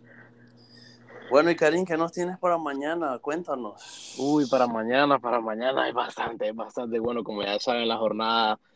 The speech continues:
Speaker 2: del fútbol temporada dos mil veintiuno, dos mil veintidós ha comenzado, así que hay bastantes partidos. Eh, ¿quieren empezar conmigo?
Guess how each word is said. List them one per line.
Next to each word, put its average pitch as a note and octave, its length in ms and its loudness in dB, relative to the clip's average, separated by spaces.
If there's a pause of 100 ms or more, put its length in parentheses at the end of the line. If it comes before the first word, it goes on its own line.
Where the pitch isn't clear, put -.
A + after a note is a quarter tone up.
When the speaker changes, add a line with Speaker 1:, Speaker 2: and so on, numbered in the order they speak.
(180)
Speaker 2:
del A2+ 140 -4
fútbol A#2 540 4
temporada A#2+ 580 6
dos A#2+ 180 2
mil C3 540 0
veintiuno, A#2 800 -2
dos B2 100 4
mil B2 140 -4
veintidós C3 760 2 (720)
ha - 120 -2
comenzado, D3 600 6
así E3 180 0
que F3+ 80 4
hay F3+ 80 8
bastantes F3+ 400 0
partidos. G3+ 720 0 (420)
Eh, C#3+ 280 4
¿quieren F3+ 240 6
empezar F#3 360 2
conmigo? A4 680 6